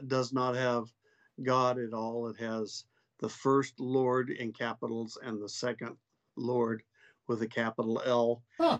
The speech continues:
Speaker 1: And quite truthfully, I didn't even notice it
Speaker 2: Yeah.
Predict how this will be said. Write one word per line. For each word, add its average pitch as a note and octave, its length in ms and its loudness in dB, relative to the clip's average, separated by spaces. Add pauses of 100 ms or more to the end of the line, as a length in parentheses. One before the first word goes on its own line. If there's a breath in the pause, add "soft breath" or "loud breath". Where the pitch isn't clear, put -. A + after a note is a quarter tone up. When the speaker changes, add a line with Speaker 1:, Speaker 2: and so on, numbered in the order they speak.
Speaker 1:
And A2+ 260 -6
quite C3 340 2
truthfully, D#3+ 720 0
I C3 200 2
didn't C#3 300 2
even C3 500 0
notice C#3+ 500 2
it A#2 120 -10 (380)
Speaker 2:
Yeah. B2 220 -4